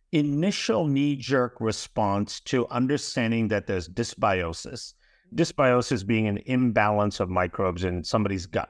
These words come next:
for, let's say, right? We know that there's probably an elevation of unfavorable organisms and a, and a reduction in favorable organisms. So you go, "Okay, there's an imbalance there." The knee-jerk reaction is to hit it with something that kills things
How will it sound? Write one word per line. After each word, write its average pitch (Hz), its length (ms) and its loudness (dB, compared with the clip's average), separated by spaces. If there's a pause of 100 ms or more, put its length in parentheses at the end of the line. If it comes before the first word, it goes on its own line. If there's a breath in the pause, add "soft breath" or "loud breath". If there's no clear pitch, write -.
for, 98 340 -4
let's 107 240 -2
say, 80 220 -6
right? 110 280 -2 (280 soft breath)
We 165 180 2
know 170 220 4
that 143 220 0
there's 127 280 0
probably 117 460 2
an 98 160 -2
elevation 104 640 0
of 92 160 -4
unfavorable 98 680 -2
organisms 127 680 2
and 98 160 2
a, 92 240 0
and 98 160 0
a 90 60 0
reduction 110 540 0
in 98 100 0
favorable 92 400 -2
organisms. 101 720 -2 (280)
So - 140 -4
you 143 80 4
go, 123 200 2
"Okay, 131 320 -2
there's 104 180 0
an 123 100 2
imbalance 104 640 0
there." 98 360 -2 (640 soft breath)
The 131 100 2
knee-jerk 151 560 2
reaction 107 480 0
is 113 140 -2
to 123 80 -4
hit 160 220 0
it 107 260 -4
with 117 180 -2
something 113 380 -2
that - 260 -6
kills 156 480 0
things 95 540 -4